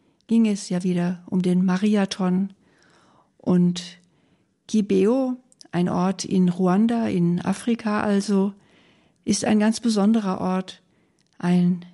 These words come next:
Erscheinungsort der Gottesmutter aus den Jahren neunzehnhunderteinundneunzig,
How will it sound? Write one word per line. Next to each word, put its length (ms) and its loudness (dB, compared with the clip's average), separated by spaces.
Erscheinungsort 1120 0
der 100 -4
Gottesmutter 800 -2
aus 140 -8
den 140 2
Jahren 380 2
neunzehnhunderteinundneunzig, 1400 2